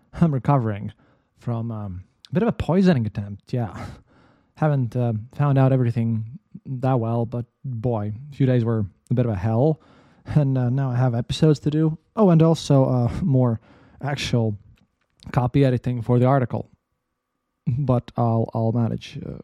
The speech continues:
that, I think, in, <laughs> in the next few days. Hasn't been easy for me. Thank you for,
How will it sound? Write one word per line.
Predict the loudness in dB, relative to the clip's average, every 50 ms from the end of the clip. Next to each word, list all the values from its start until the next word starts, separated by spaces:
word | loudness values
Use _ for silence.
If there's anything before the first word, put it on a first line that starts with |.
| -18 -16 -10
that, | -8 -6 -6 -6 -6 -10 -14 -20 _ _ _ _ _ _ _ _ _ _ _ _ _ _ _ _
I | -8 -2
think, | 0 0 0
in, | 0 -2 -4 -4 -6 -6 -4 -4 -4 -4
<laughs> | -6 -8 -6
in | -6 -4 -4 -2 -2
the | -2
next | -2 -2 0 0
few | 2 2
days. | 2 0 0 -2 -6 -10 _ _ _ _ _ _ _ _ _ _ _ _ _ _
Hasn't | 0 2 2 2 2 2
been | 2
easy | 2 2 0
for | -2 -2 -4 -6
me. | -6 -10 -12 -18 _ _ _ -2
Thank | -2 0 0 -2
you | -6
for, | -4 -2 -2 -2 -2 -4 -6 -8